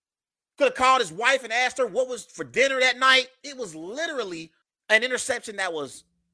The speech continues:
right in his hands. Couldn't catch the football. It cost the forty-niners a ticket to the Super Bowl. But bringing in Ward is going to help their secondary. But I like this forty-niners team.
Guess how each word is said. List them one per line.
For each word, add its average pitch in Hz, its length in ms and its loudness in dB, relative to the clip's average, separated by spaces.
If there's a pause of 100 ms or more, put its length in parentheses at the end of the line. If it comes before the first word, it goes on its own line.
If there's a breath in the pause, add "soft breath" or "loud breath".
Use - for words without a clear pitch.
right 240 760 6 (600)
in 269 240 2
his 208 220 0
hands. 110 480 -4 (200)
Couldn't 160 180 -6
catch 170 180 -2
the - 80 -16
football. 123 400 -10 (920)
It 160 140 -8
cost 170 220 2
the 143 40 -12
forty-niners 131 640 -6 (1040)
a 123 60 -6
ticket - 340 -2
to 151 60 -16
the 131 80 -12
Super 135 200 -12
Bowl. 80 280 -20 (400)
But 139 240 2 (840)
bringing 165 220 -4
in 156 180 -6
Ward 156 400 4
is 123 100 -14
going 143 160 -8
to 135 60 -10
help 165 200 -2
their 143 140 -4
secondary. 101 680 -8 (920)
But 147 100 4
I 214 40 10
like 233 220 6
this 202 100 -4
forty-niners 151 460 -4
team. 92 240 -12